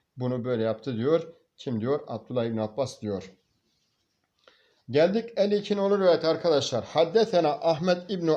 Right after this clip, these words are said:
Abdillah İbni Yunus. Bize Ahmet İbni Abdullah İbni Yunus tahdis etti. Haddesena Züheyrun. Bize Züheyr tahdis etti.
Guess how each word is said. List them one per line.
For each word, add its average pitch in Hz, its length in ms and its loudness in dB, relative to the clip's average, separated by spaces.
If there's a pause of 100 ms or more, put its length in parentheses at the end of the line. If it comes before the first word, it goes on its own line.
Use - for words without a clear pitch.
Abdillah 156 600 2
İbni 156 200 0
Yunus. 139 460 2 (680)
Bize 185 540 4 (320)
Ahmet 180 600 0
İbni 180 240 -2
Abdullah 175 560 0
İbni 175 240 -4
Yunus 170 500 0
tahdis 151 460 0
etti. 123 460 -2 (840)
Haddesena 165 760 2
Züheyrun. 143 640 0
Bize 175 260 -4
Züheyr 165 320 -2
tahdis 139 340 0
etti. 120 200 -6